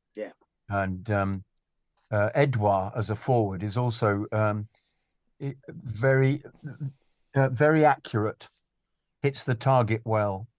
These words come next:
Speaker 2: and, um, he scored a terrific goal against us, if you remember, um, uh, in the away game early on, the one, the one that Gallagher came on and, of course, scored a, a blinder. Zaha, um, can be very slippery.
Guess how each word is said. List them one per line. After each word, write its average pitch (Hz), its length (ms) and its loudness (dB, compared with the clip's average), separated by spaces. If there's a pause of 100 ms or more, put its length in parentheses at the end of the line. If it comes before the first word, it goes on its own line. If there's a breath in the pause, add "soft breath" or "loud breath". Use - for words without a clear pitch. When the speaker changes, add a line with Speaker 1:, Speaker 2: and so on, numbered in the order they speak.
Speaker 2:
and, 104 180 -6
um, 107 440 -4
he 117 180 -12
scored 113 260 -4
a 101 60 -6
terrific 107 340 -2
goal 101 220 -2
against 92 340 -8
us, 90 120 -12
if 101 140 -10
you 95 80 -6
remember, 92 460 -2 (140)
um, 87 360 -4 (640)
uh, 90 260 -2
in 92 120 -4
the 92 80 -6
away 90 320 -4
game 80 420 -12
early 85 260 -8
on, 80 220 -12
the 82 80 -16
one, 85 260 -8
the 90 120 -10
one 85 220 -8
that 80 100 -14
Gallagher 82 480 -10
came 82 220 -12
on 78 140 -12
and, 78 140 -14
of 80 120 -16
course, - 300 -12 (140)
scored 78 420 -14 (440)
a, 80 80 -14 (260)
a 87 80 -20
blinder. 82 500 -10 (560 soft breath)
Zaha, 120 520 4 (340)
um, 101 340 0 (1080)
can 113 180 -4
be 98 320 -4 (720)
very 120 240 0
slippery. 110 520 -4